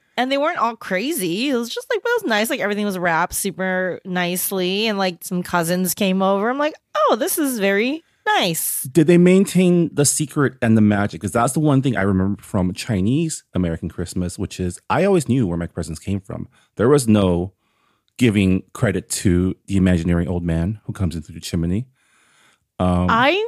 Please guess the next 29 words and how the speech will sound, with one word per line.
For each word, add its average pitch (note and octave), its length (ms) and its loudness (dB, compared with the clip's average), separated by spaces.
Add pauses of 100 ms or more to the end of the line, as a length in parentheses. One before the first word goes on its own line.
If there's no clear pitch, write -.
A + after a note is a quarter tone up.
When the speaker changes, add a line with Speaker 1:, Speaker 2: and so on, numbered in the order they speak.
(120)
Speaker 1:
the B3 80 2
youngest G3+ 720 2
in D4+ 140 0
my D4+ 180 2
family C#4+ 640 -2
by, G#3 280 2
like, E3+ 420 2
in, G3 140 0
in F#3+ 120 0
my F3+ 140 2
generation. F#3 840 -2
Like, E3+ 200 0
there's F3 140 0
a F3 60 -2
big F3 200 -2
gap E3 320 2
after E3+ 380 -2
me, B3 300 -2
and F#3+ 100 0
I F3+ 60 2
was F3 120 0
the F3 60 -2
youngest E3+ 400 -2
in, F3+ 60 -2
like, D#3+ 140 -4
the D#3 100 -4
first D#3 440 -6
batch. B2+ 520 -4
So F3+ 500 2